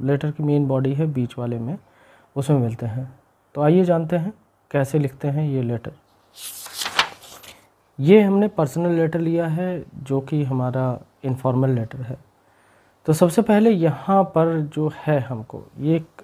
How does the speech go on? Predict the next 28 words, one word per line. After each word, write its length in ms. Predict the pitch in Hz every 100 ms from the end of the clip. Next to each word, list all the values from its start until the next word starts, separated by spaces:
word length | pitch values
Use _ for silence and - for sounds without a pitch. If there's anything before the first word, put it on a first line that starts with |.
| -
मार्जिन 680 | 135 131 135 131 165 160 160 - _
से 200 | - 135
चिपका 400 | 131 131 - 120
के 140 | 123
लिखते 300 | 117 120 -
हैं, 160 | 120 123 _ _ _ _ _ _
ये 60 | 135
देख 240 | 147 170
रहे 140 | 165 147
हैं, 240 | 160 196 240 _ _ _ _ _
ये 120 | 147 160
मार्जिन 540 | 147 147 151 156 180
से 340 | 165 175 175 156
बिल्कुल 300 | 147 143 160
चिपका 360 | 156 151 - 151
के 140 | 147
लिखेंगे, 440 | 131 131 135 135 139
कोई 280 | - 175
ट्रेडिशनल 800 | 175 160 139 139 - 151 147 139 - 139 127 -
फॉर्मेटिंग 500 | 131 127 131 147 135
नहीं 240 | 123 151
करनी 280 | 147 120 127
हमको, 300 | 127 123 160 160 - _
इसी 260 | 156 - 202
को 180 | 190 180
हम 240 | 165 185 185 _ - - -
बॉक्स 520 | 127 147 165 165 -
टाइप 280 | - 139 147